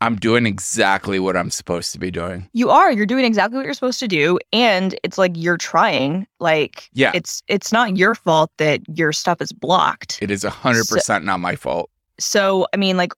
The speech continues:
Speaker 2: you have two options. You can continue to work on the blocked stuff that is blocked. At, and at
Speaker 1: Yeah,
Speaker 2: a certain
Speaker 1: like,
Speaker 2: point,
Speaker 1: th-, there's
Speaker 2: there's
Speaker 1: nothing
Speaker 2: only
Speaker 1: I
Speaker 2: so much
Speaker 1: can
Speaker 2: you can
Speaker 1: do.
Speaker 2: do. Right. I was gonna say, like, at a certain point, you're done. Like, at a certain point, like, if there are blockers, like, you can't go any further. So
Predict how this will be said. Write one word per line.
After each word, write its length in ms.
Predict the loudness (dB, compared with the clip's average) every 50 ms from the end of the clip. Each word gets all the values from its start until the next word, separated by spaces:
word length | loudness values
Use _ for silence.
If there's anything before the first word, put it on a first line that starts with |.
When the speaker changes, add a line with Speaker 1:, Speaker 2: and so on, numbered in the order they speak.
| _ _ -10
Speaker 2:
you 200 | -6 -6 -6 -4
have 260 | 0 0 -2 -2 -2
two 240 | -6 -6 0 2 2
options. 520 | 2 2 0 -4 -6 -6 -6 -6 -8 -8
You 100 | -10 -10
can 300 | -6 -4 -4 -4 -4 -4
continue 420 | -4 -4 -4 -2 0 2 2 4 4
to 80 | 4
work 300 | 4 4 4 2 2 2
on 160 | 2 2 2 0
the 40 |
blocked 520 | -2 -2 0 2 4 4 4 2 _ -8 -12 -12
stuff 480 | -12 -10 -4 -2 0 0 0 -2 -4 _
that 100 | -2 -2
is 180 | 0 -2 -2 -4
blocked. 580 | -8 -2 0 2 2 2 0 -4 -6 -10 -14 -12 -4 0
At, 180 | 0 0 0 0
and 100 | 0 2
at 120 | 2 2 2
Speaker 1:
Yeah, 40 | 2
Speaker 2:
a 40 |
certain 140 | 2 2 2 2 2 -2
Speaker 1:
like, 60 | -2
Speaker 2:
point, 240 | 0 0 0 0 -2
Speaker 1:
th-, 100 | -4 -8 _ _ _
there's 240 | -2 0 0 2 4
Speaker 2:
there's 20 |
Speaker 1:
nothing 260 | 4 4 4 2 0
Speaker 2:
only 120 | -4 -4 -4
Speaker 1:
I 60 | -4
Speaker 2:
so 40 | -4
much 100 | -4 -2
Speaker 1:
can 80 | 2 4
Speaker 2:
you 60 | 4
can 80 | 4 4
Speaker 1:
do. 140 | 4 2 2
Speaker 2:
do. 60 | 0 -6 _ _ _ -4 0
Right. 160 | 2 4 4
I 40 | 2
was 100 | 2 0
gonna 140 | -2 -2 0
say, 180 | 2 2 4 4
like, 140 | 2 2
at 80 | 0 -2
a 40 | -2
certain 300 | 0 0 0 0 -2 0
point, 380 | 2 2 4 4 2 0 -4 _ _ _ _ _ _ _
you're 460 | -8 -4 -2 0 2 4 4 4 4
done. 460 | 2 2 2 2 4 2 2 -2 -4 -2
Like, 220 | 0 0 2 2 0
at 80 | -2
a 40 | -2
certain 260 | -2 -2 -4 -2 0 2
point, 140 | 2 4 4
like, 160 | 2 2 0
if 60 | 0
there 260 | 2 2 4 2 2 2 0
are 120 | 0 0 0
blockers, 600 | 0 2 2 4 4 4 2 -2 -4 -4 -4 -6
like, 100 | -8 -8 -6
you 120 | -8 -6
can't 220 | -4 -4 -6 -4 -2
go 160 | -2 -2 0
any 140 | -2 -4 -2
further. 400 | 0 0 0 0 -2 -6 -10 -12 -16 -20 -20 _
So 520 | -2 0 2 4 4 4 2 2 0 -2